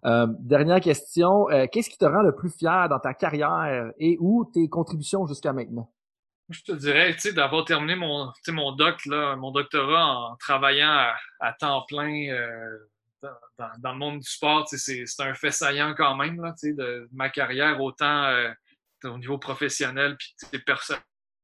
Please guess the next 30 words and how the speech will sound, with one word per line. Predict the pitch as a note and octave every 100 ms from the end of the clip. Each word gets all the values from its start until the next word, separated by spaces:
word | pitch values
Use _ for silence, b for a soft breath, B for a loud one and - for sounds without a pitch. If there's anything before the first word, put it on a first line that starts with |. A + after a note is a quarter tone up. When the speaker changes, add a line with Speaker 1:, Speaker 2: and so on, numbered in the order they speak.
| _ _ _ _ -
Speaker 2:
là, | C3+ D3 D#3+
ça | D3
a | B2+
été | C#3+
un | C#3
défi | C3+ C3 - D#3+
de | C3 A2+ _ _ _
passer | C#3+ B2+ - D#3+
de | C#3+
la | C3
préparation | C#3+ C3+ C#3 C3 - C#3
physique | - B2+ C#3+ D#3 -
ou, | B2+
tu |
sais, | D3
de | C3
la |
kinésiologie, | A#2+ C#3 C3 C#3 C3+ B2+ A#2+ D#3
puis | D3 B2 A2 _ _ _
d'aller | C#3 B2 B2+ C#3+
dans | C#3 B2+ B2 C3
un | B2 B2
domaine | C3+ C3 C#3 C#3+
qui | C3+ C3
m'était | B2 C3+
inconnu, | C3 - B2+ C3
là, | C#3+
de | B2+
l'éducation, | A#2+ - C#3 A#2 - C#3+
là. | F3